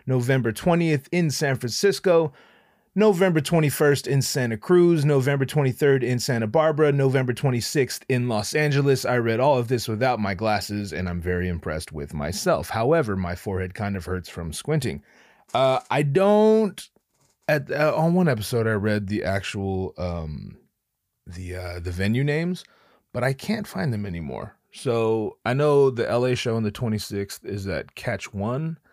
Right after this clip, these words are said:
and I know the Seattle show is at Jazz Bones, and I know the San Francisco show is at Brick and Mortar,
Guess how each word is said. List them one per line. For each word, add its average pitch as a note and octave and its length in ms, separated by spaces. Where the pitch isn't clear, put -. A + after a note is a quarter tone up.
and G#2 120
I F#2+ 120
know G#2 420
the F#2+ 220
Seattle C3+ 480
show D3 420
is G#2 260
at - 280
Jazz B2 400
Bones, C3+ 600
and G2+ 160
I G2 40
know G2 200
the F2+ 180
San A2+ 260
Francisco G#3 600
show F#3 420
is B2+ 240
at A#2 300
Brick C#3+ 240
and B2 120
Mortar, D3 580